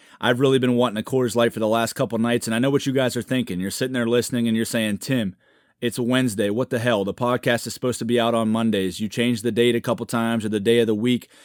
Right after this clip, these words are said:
You said these podcasts are gonna be out," and I understand that. I appreciate everybody reaching out to me and saying, "Where's the podcast?" People are really interested in listening to this episode and, and, uh, every episode, really, so it means a lot to me, and I'm really trying to get these podcasts out on time, but we've had a lot going on in our house the last couple nights.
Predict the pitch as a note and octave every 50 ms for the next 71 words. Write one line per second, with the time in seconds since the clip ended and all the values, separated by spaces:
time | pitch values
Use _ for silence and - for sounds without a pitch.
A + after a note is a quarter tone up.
0 | - - - - A#2+ A2+ - B2+ A#2+ A#2+ - - - A2 A2+ - A#2+ A#2 - -
1 | A#2+ A2 A2+ A2+ A2 A2+ A2+ A2+ A2+ A2+ A2+ A2 A2+ A#2+ B2+ B2+ A#2+ A2+ - C#3
2 | B2+ A#2+ A2+ G#2+ G2 F#2+ G2 G2 - - A#2 - - B2+ A#2 A#2 A#2 A#2+ A2+ A2+
3 | A2 A2 G#2 A2+ A#2+ A2 - A#2 A2+ A2+ A#2 - A#2 A2+ A#2 A#2 A#2 A2 - A#2
4 | A2 A2 A2 A2 A2+ A2 F#2+ G#2+ F#2+ - A#2+ A#2+ A#2+ A2+ - A#2 A#2 A#2 A2 -
5 | - C3 A2 A2+ A2+ A2 G#2+ A2+ A2 G#2+ A2 A2+ A2 - - - B2+ A2 A2 A2
6 | A#2 B2 - - A#2+ A2+ A#2 A#2 A#2+ A2 - B2 A#2 F#2+ A2+ G#2 - A2+ A#2 A#2
7 | A2 G#2+ G2+ F#2 - _ - - - - - - - A2+ A2 G#2+ G2+ G2 F#2+ A#2+
8 | B2+ C3 B2+ A2+ G#2+ - A2 - A#2 G#2+ G2 G#2 A#2 A#2 A2+ A2 G2 - A2 G#2
9 | G2+ G#2+ B2 B2+ A#2 A2+ G#2+ G#2+ G#2+ A#2 - - A2+ A2+ A2+ A2+ A2+ G#2 G2 -
10 | - - - - - B2 C3 C3+ C3 B2+ - - B2+ A#2+ B2 A#2 B2 A#2+ - A#2+
11 | A2 - C3 A#2+ A#2 A2+ - B2 A2+ A2 - A#2 A#2 A#2 A2 A2+ A2 - A#2+ A2+
12 | A#2+ A#2 A2+ A2+ B2+ B2 C3 B2 A2+ A2 G#2+ A2 A2 A2+ - - A#2 A2 A2 A2
13 | G#2+ G#2 G#2 G#2 G2+ G2+ G2+ G2 G2+ G2+ G2 - - G2+ G2+ G2+ G2 - - A2+
14 | F#2+ G2+ G2 G2+ G#2 G#2 G2 - -